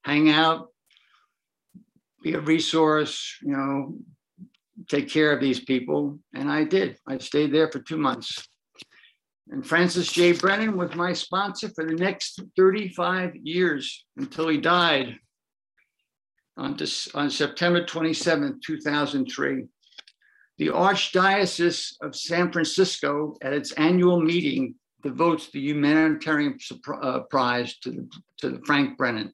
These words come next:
It's called the Brennan Prize. This is a man who lived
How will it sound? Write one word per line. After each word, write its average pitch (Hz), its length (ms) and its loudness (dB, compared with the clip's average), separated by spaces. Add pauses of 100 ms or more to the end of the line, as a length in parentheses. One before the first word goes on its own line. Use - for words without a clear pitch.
(160)
It's - 100 -14
called 135 280 -2
the - 40 -6
Brennan 135 440 2
Prize. 127 560 -2 (840)
This 180 180 0
is 190 120 4
a 190 80 8
man 185 340 6
who 160 300 4
lived 190 420 6